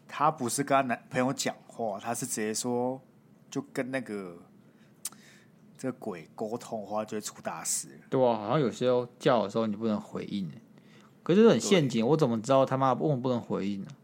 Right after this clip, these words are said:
Speaker 2: 该有人叫我就回，
Speaker 1: 因为回应代表
Speaker 2: 这礼貌啊。
Speaker 1: 那是有人叫啊。
Speaker 2: 啊，我怎么知道他是人啊？啊，有人叫我，好比说现在有人叫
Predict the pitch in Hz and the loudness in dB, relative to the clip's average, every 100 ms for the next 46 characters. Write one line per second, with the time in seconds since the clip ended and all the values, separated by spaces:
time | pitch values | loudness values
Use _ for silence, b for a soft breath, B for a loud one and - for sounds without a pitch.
0 | _ _ _ - - - - _ 190 180 | _ _ _ -20 -20 -20 -20 _ 4 6
1 | 147 170 214 160 143 185 147 156 123 110 | 6 8 10 10 8 8 8 8 6 8
2 | 277 190 139 226 208 208 208 208 - - | 6 6 8 8 8 8 6 2 -10 -20
3 | - - - - - - - - - - | -20 -20 -20 -20 -20 -20 -20 -20 -20 -20
4 | - - 151 160 139 92 87 95 - 151 | -20 -8 -4 2 2 0 -6 -8 2 2
5 | 135 135 - _ - - - 202 214 - | 2 -2 -10 _ -20 -16 2 4 4 2
6 | 160 180 160 156 175 165 110 87 87 143 | 2 6 6 6 6 2 2 -2 -2 2
7 | 165 123 - 160 117 92 - - 135 135 | 4 2 6 6 8 4 -2 0 2 4
8 | 135 131 143 120 104 123 | 4 4 4 4 2 0